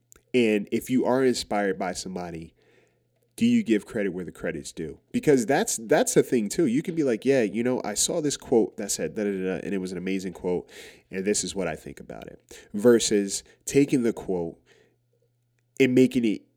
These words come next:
literally yours, and you're not even giving credit to the originator. Like, you're a fucking chameleon. And that's whack, because what it is, is you don't have the genius in you, or you don't have the authenticity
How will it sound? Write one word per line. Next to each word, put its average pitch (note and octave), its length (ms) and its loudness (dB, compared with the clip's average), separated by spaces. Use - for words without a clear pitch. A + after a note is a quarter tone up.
literally A#2+ 400 6
yours, F#2 600 -2
and G#2 120 -6
you're G#2+ 140 0
not G#2+ 240 -2
even G2 240 -4
giving F2+ 260 -6
credit F2 380 -8
to G2 140 -8
the F2 200 -8
originator. D#2 680 -12
Like, G#2+ 220 0
you're C3 200 4
a B2+ 60 -2
fucking G2 400 -8
chameleon. E2+ 560 -8
And G#2 80 -6
that's G#2 240 -2
whack, F#2+ 420 -2
because G2 300 -4
what A2+ 180 -2
it - 220 -4
is, G#2+ 500 -2
is G#2+ 240 -4
you B2+ 80 6
don't C#3 220 2
have A2 240 -4
the G2 100 -2
genius F#2+ 800 -6
in B2+ 220 4
you, D#2+ 360 -6
or G#2+ 120 0
you G#2+ 120 2
don't A#2 220 2
have G#2 240 -4
the F#2+ 140 -2
authenticity G2 880 -4